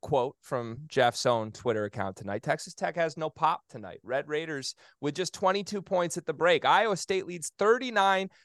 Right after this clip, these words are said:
to twenty-two at halftime in chilly Lubbock." Made sure to know that, uh,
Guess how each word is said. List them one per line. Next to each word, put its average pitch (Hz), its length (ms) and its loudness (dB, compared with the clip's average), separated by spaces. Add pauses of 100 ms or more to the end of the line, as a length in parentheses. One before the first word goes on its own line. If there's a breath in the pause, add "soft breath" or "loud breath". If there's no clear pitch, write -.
(120)
to 196 100 0
twenty-two 208 560 4
at 170 80 6
halftime 143 680 0 (400)
in 170 320 -2 (160)
chilly 123 680 -4 (400)
Lubbock." 147 480 2 (280)
Made 180 220 -2
sure 202 240 -2
to 185 160 -8
know 165 220 2
that, 139 180 0
uh, 127 240 6